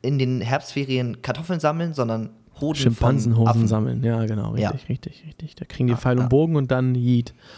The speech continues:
Speaker 2: Ähm,
Speaker 1: <laughs> Ich kann nicht mehr.
Speaker 2: Nee, das ist ja das Ding. Das, aber dann musst du ja auch vor allem auch die, äh, diese, diesen Hochzeitsvers bis zum, ähm, Lebensende und so weiter, ne, musst du ja ändern. Weil wenn der Typ dann ja unendlich lebt
Speaker 1: Ah, stimmt.
Speaker 2: und die Frau ja nicht,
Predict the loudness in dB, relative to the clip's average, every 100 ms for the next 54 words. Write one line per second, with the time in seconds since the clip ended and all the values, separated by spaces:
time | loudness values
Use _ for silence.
0 | -20 -20 _ -2 0 2 2 2 0 0
1 | 0 -2 -4 -18 -20 -8 -8 -8 -12 -12
2 | _ -14 -14 _ -18 -10 -8 -8 -8 -8
3 | 0 2 2 2 2 2 2 0 0 0
4 | 0 0 0 0 0 0 2 2 0 -2
5 | 0 0 0 0 -2 0 2 4 6 4
6 | 2 0 0 -2 -4 -2 -2 0 0 0
7 | 2 2 2 -2 -2 -2 -2 -2 -6 -10
8 | _ _ 0 0 0 0 2 0 0 0
9 | 2 2 2 2 2 0 -2 0 2 2
10 | 2 2 2 0 0 2 2 0 -6 _
11 | _ -20 _ -2 2 2 2 2 2 2
12 | 0 -4 -14 _ -2 0 2 2 0 0
13 | 0 0 0 0 0 0 0 2 2 0
14 | -4 -8 -4 -4 -2 2 4 4 4 2
15 | 4 4 4 2 0 -2